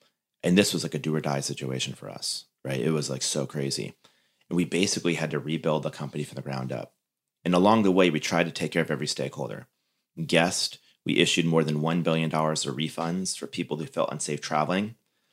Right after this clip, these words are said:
Host had a major economic shortfall, so we took two hundred fifty million dollars out of our bank account and sent it to Host, even though, like, that money was kind of precarious at the time. People needed housing on the front lines. I said, "Even if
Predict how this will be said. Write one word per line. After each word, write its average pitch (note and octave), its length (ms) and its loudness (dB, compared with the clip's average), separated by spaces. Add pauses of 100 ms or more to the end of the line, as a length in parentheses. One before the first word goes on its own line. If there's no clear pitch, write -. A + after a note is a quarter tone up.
(200)
Host G2+ 360 6
had E2 120 0
a E2 40 0
major E2+ 280 2
economic E2 460 0
shortfall, F#2+ 480 2
so - 80 -4
we F#2 60 -8
took - 200 -6
two - 140 -8
hundred E2 160 -8
fifty F2+ 180 -8
million E2+ 240 -4
dollars E2 420 -2
out D#2+ 80 -2
of C#2+ 60 -8
our D2+ 140 -4
bank D2+ 240 -10
account F2+ 280 -8
and - 80 -14
sent D#2 340 -4
it F2 100 -6
to F2+ 80 2
Host, F#2 400 0 (300)
even F2 180 0
though, E2 140 2
like, D2+ 240 0 (140)
that - 180 -6
money D#2 260 -4
was D2 280 -4
kind D#2 200 -6
of - 180 -10
precarious D#2+ 480 -2
at D2 60 -6
the - 60 -16
time. E2 400 -2 (680)
People A#2+ 320 8
needed F#2+ 260 4
housing D#2+ 420 2
on D#2+ 60 0
the D#2 60 0
front - 280 2
lines. E2 400 2
I D#2 40 0
said, E2 480 2
"Even F#2 280 2
if - 320 -2